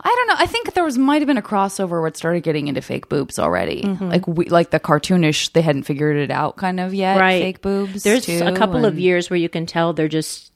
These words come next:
Speaker 2: the silicone injection boobs.
Speaker 1: Oof, it's so
Speaker 2: I know. When you
Speaker 1: strange.
Speaker 2: look at it, you just feel like, I wonder where those women are
Speaker 1: Yeah.
Speaker 2: now, 'cause that causes all kinds of autoimmune problems and
Speaker 1: Oh,
Speaker 2: stuff.
Speaker 1: absolutely. Did you have a sense? I mean, I, I, first of all, I'm impressed that even as a young person,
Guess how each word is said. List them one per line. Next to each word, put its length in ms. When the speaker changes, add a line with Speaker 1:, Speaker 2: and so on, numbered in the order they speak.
Speaker 2:
the 100
silicone 600
injection 800
boobs. 280
Speaker 1:
Oof, 440
it's 140
so 180
Speaker 2:
I 140
know. 260
When 140
you 80
Speaker 1:
strange. 160
Speaker 2:
look 80
at 140
it, 160
you 100
just 240
feel 180
like, 440
I 60
wonder 260
where 200
those 240
women 260
are 400
Speaker 1:
Yeah. 240
Speaker 2:
now, 320
'cause 200
that 200
causes 320
all 140
kinds 260
of 60
autoimmune 680
problems 480
and 80
Speaker 1:
Oh, 100
Speaker 2:
stuff. 140
Speaker 1:
absolutely. 540
Did 180
you 120
have 140
a 60
sense? 340
I 40
mean, 360
I, 300
I, 60
first 180
of 80
all, 160
I'm 180
impressed 520
that 260
even 220
as 120
a 40
young 300
person, 540